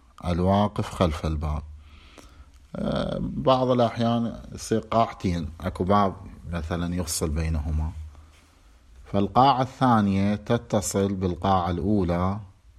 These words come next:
عن طريق الشخص الذي يقف في الباب. أكو باب بين القاعتين،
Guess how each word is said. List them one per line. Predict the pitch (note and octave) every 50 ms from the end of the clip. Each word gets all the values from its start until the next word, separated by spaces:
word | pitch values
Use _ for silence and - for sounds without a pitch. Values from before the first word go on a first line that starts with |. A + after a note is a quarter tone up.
| - _ _ _ _ _ - - - - - -
عن | F2+ F#2 F#2
طريق | - G2+ G2 G2+ A2 A2+ A#2 A#2 A#2 -
الشخص | G#2 - - - - A#2+ A2 - - - -
الذي | A#2+ G#2 G2+ G#2+ G#2 G2 G#2+ G#2 G#2
يقف | G#2+ A#2 A#2 - - A#2+ - B2+
في | A2+ - G#2+
الباب. | F2+ E2 E2 F2 D#2 D#2+ D#2+ -
أكو | G2+ G#2+ - C3
باب | A#2+ C#3 C3+ A#2+ G#2+ F#2+
بين | F#2+ G2 F2+ E2+
القاعتين، | E2 D#2+ - - E2 D#2 - - F2 F#2+ B2